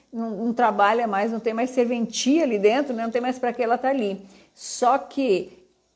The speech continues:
eles conseguem fazer isso numa ferida da nossa pele, mas dentro, na nossa mão, sei lá, no nosso braço, né?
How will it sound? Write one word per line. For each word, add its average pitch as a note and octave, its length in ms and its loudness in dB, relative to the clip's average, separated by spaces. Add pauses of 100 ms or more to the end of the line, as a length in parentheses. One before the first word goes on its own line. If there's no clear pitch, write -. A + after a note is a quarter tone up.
(180)
eles A#3 260 2
conseguem B3 320 -2
fazer A#3 260 0
isso A#3 280 -4
numa G#3 180 -4
ferida B3+ 640 0
da G3 120 -6
nossa F#3 280 -4
pele, F#3 420 -2 (200)
mas G#3 200 -4
dentro, G#3+ 720 -4
na G3 120 -6
nossa G3 260 -2
mão, F#3 320 0
sei G3 140 -4
lá, F3+ 80 -2
no F#3 80 -6
nosso F#3 180 -6
braço, G3 400 0
né? G#3 140 -10